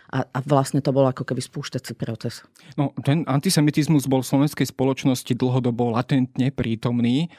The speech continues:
Speaker 2: a, ale na, tak naozaj na povrch to potom, e, vyrašilo vlastne po Mníchove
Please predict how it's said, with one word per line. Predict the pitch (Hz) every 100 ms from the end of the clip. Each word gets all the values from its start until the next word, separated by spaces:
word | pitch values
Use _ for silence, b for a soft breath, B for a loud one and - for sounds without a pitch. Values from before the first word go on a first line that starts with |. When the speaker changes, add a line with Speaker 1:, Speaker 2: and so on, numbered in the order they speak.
| B
Speaker 2:
a, | - 113 117
ale | - 127 151
na, | - 101 127 135 139 117 113 - -
tak | 139 127 -
naozaj | 127 151 160 139
na | 135
povrch | 170 143 156
to | -
potom, | 143 139 147 131
e, | 127 117 120 120 120 123 120 107 107 -
vyrašilo | 110 110 131 135 123 151 135 135 B B B -
vlastne | 117 - 131
po | 131 113
Mníchove | 123 120 139